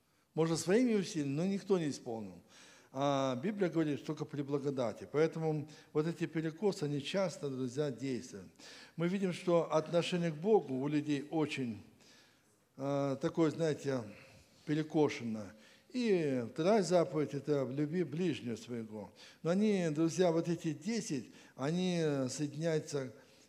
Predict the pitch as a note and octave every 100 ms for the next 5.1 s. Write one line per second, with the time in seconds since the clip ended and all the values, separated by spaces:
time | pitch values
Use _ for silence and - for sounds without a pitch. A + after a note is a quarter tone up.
0 | _ _ _ D3+ D3+ D#3+ F#3 E3+ E3 A#3+
1 | D#3+ D3 - D3+ C#3+ D3+ D3 C3+ D3+ C#3+
2 | A2+ A#2+ C3 B2+ A2+ G#2+ - D#3 D3+ C#3+
3 | C#3+ C#3+ C#3+ D3+ D#3 D3+ B3 G3+ C#3+ B2+
4 | G2+ - - - C4+ E3 D3 D3 C#3+ B2